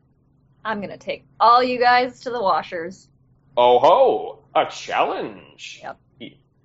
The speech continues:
Speaker 2: the other two dudes, uh, kind of give a, "What's going on?" glance to each other. He, uh, deals out the cards, and you have, uh, a six and a ten.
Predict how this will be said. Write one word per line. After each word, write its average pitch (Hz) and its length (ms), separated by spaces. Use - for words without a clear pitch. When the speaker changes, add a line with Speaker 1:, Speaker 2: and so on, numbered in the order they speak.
Speaker 2:
the 120 140
other 113 200
two 107 280
dudes, 107 640
uh, 104 420
kind 107 260
of 107 200
give 117 160
a, - 280
"What's 143 260
going 208 260
on?" 185 320
glance 107 460
to 101 160
each 98 160
other. 101 300
He, 120 200
uh, 104 100
deals 120 340
out 110 160
the 107 60
cards, 107 340
and 120 200
you 180 200
have, 175 600
uh, 135 500
a 117 200
six - 1000
and 254 680
a 262 80
ten. 85 600